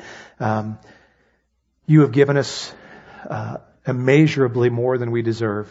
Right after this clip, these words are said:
through Jesus Christ. Lord, help that to, to flow into our life in a way that flows out to generosity and to, to, to giving as an act of worship and not out of duty. Help us, Father, to only really desire your good opinion of us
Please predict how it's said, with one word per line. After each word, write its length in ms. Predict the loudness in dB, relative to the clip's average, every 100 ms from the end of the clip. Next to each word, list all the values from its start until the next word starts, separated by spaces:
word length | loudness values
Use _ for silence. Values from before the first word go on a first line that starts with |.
| -16 _ _ -10
through 160 | -8
Jesus 320 | -6 -6 -8
Christ. 540 | -8 -6 -6 -8 -16 -20 _ _ -20 -20 _ _ -4
Lord, 200 | -2 0
help 220 | -2 0
that 200 | -2 -2
to, 100 | -8
to 120 | -8
flow 400 | -8 -2 0 0
into 240 | -2 -2
our 120 | -2 0
life 240 | 0 -2
in 80 | -4
a 40 |
way 140 | -4 -4
that 140 | -6
flows 300 | -6 -6 -2
out 180 | -2 -4
to 60 |
generosity 840 | -6 -6 -4 -2 -2 -4 -8 -8 -8
and 120 | -10
to, 200 | -12 -12 -16 -20 -20 -14
to, 140 | -12
to 240 | -10 -10 -10
giving 480 | -8 0 0 0
as 120 | -4 -2
an 80 |
act 220 | -2 -2 -4
of 80 |
worship 440 | -4 -4 -4 -8 -8
and 100 | -4
not 160 | -2
out 120 | -2 -4
of 140 | -8
duty. 420 | -6 -6 -8 -12 _ _ _ _
Help 180 | -6 -4
us, 100 | -4
Father, 300 | -4 -2 -2
to 160 | -4 -6
only 340 | -4 -2 -2
really 300 | 0 0 -2
desire 600 | -2 -4 -4 -2 -4 -8 -16 _ -8
your 240 | -6 -4
good 180 | -4 -6
opinion 400 | -8 -8 -8 -8
of 100 | -8
us 380 | -10 -12 -18